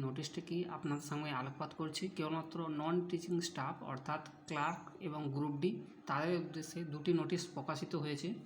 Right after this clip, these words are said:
তো নোটিশটি প্রথমে বলে দেই, এখানে লেখা আছে দেখুন, list of update তিন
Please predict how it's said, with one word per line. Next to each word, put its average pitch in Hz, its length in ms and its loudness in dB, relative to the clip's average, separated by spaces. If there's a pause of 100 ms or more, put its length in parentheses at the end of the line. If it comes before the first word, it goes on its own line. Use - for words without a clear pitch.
(500)
তো 170 60 -4 (100)
নোটিশটি 156 360 0 (100)
প্রথমে 156 260 0 (100)
বলে 143 200 0
দেই, 143 120 0 (420)
এখানে 160 240 0
লেখা 147 240 -2
আছে 175 160 -4
দেখুন, 160 180 0 (240)
list 180 300 4
of 170 60 -4 (120)
update 170 400 -4 (560)
তিন 185 160 8